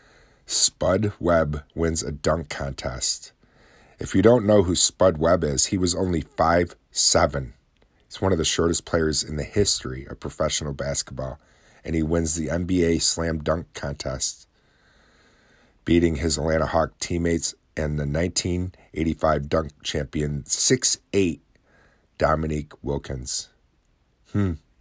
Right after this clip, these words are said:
Just goes to show you can do anything, right? Because this guy was only five seven, one of the shortest, five seven.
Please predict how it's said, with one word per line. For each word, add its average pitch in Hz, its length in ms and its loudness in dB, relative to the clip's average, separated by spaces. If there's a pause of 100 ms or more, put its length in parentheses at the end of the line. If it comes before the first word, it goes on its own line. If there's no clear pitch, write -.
(1160)
Just - 240 0
goes 117 240 8
to 90 80 0
show 113 340 8
you 85 220 4
can - 260 -4
do 95 320 2
anything, 90 600 0
right? 80 360 0 (960)
Because - 680 0
this - 180 0
guy - 180 0
was 80 160 0
only 80 160 -2
five 90 400 -2
seven, 80 540 0
one 78 100 -2
of 76 60 -4
the 73 60 -8
shortest, 87 520 -2
five - 220 -6
seven. 92 520 0